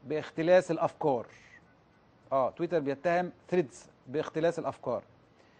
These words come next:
الأهلي يبدأ إجراءات سداد غرامة إليو ديانج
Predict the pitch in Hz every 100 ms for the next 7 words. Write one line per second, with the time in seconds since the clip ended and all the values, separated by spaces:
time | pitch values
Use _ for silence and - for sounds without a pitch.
0 | _ - - 147 175 214 196 208 180 202
1 | 180 156 165 185 196 175 160 196 165 151
2 | 180 196 196 190 - 196 185 190 190 190
3 | 185 185 139 151 170 180 185 180 147 123